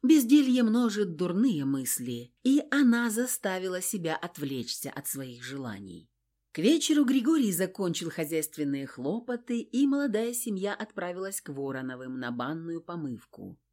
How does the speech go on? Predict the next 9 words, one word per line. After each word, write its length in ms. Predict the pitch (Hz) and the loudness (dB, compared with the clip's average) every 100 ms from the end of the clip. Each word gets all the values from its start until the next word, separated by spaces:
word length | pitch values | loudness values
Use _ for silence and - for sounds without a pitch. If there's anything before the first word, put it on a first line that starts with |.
| _ | _
Это 360 | 143 175 226 311 | 0 2 2 0
стало 360 | - 269 294 | -2 0 2
уже 260 | 294 254 285 | 2 2 2
обычаем, 680 | 240 170 156 147 156 143 143 | 2 0 -2 -4 -4 0 0
и 40 | |
каждый 320 | 151 143 147 | -2 -4 -2
раз 240 | 147 156 202 | -2 -2 -4
Аксинья 500 | - - 185 190 185 | -4 -4 -2 -4 -2
недоумевала, 880 | 180 165 170 190 247 190 113 98 | -2 0 0 0 -2 -4 -6 -8